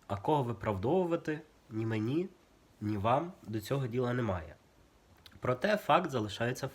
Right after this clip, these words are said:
фа-, фактом, що даного роду поведінка була доволі такою підлою і хитрою. Я більш ніж впевнений, що у Вірастюка вже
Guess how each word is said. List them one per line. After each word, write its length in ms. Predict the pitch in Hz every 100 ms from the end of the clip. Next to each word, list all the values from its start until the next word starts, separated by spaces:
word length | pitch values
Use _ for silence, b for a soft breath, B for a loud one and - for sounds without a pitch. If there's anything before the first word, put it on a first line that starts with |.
| -
фа-, 220 | 110 104
фактом, 500 | - 113 101 - 202 B B B B B B
що 540 | - - 131 113 107 101 - -
даного 460 | 104 123 135 113 120
роду 220 | 120 107
поведінка 560 | 101 120 143 247 226 131
була 300 | 120 190 208
доволі 300 | 135 170 160
такою 400 | 131 - 131 104
підлою 580 | - 170 175 151 135
і 120 | 120 123
хитрою. 640 | - 104 98 104 98 101
Я 200 | 131 151
більш 320 | 147 135 -
ніж 140 | 117
впевнений, 520 | - 170 180 160 123 113
що 260 | - 117
у 120 | 110
Вірастюка 580 | 110 113 - 120 - 151
вже 400 | 135 113 117 120